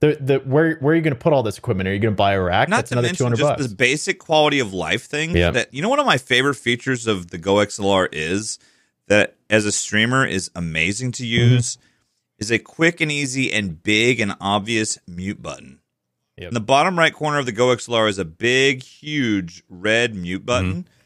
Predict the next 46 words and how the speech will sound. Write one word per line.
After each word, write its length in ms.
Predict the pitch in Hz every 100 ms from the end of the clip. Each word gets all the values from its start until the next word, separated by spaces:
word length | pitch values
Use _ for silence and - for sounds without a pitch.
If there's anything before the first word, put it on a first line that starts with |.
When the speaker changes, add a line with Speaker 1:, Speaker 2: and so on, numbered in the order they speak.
| _ _ _
Speaker 2:
that 300 | - 120 117 -
I 140 | 117
like 300 | 147 147 135
to 120 | - - _ _ _ _ _ _ _ _ _ -
Speaker 3:
We 120 | 294
can't 220 | 349 381
hear 240 | 403 427 330
you, 40 |
Jimmy. 400 | 302 285 381 392 - _ _ _ _ _ _
Speaker 1:
I 120 | 120
like 200 | 147 156 151
to 120 | 131
put 100 | 202
Speaker 2:
Oh, 240 | 269 302
no. 80 | 285 311
Speaker 1:
Oh, 200 | - 185
no. 240 | 156 90 - _ _ _ _ -
Speaker 2:
You 80 |
know, 280 | 165 147 143 -
and 120 | 170
I, 120 | 180 -
I 120 | 175
think 240 | 180 226 220
it's 120 | 196
a 60 | 202
great 460 | 131 156 165 175
feature 340 | - 208 196 147
because 280 | 127 143
sometimes 320 | 131 175 185 170
you 40 |
get 100 | 175
a 60 | 175
sneeze, 360 | - 180 175
you 60 | 151
get 80 | 143
a 40 |
cough, 340 | - 160 156 147
you 60 |
don't 120 | 143
wanna 140 | 165 165
do 200 | 135 143
it 100 | 135
right 200 | 123 120
in 100 | 123
the 60 | 107
mic. 300 | 101 95 92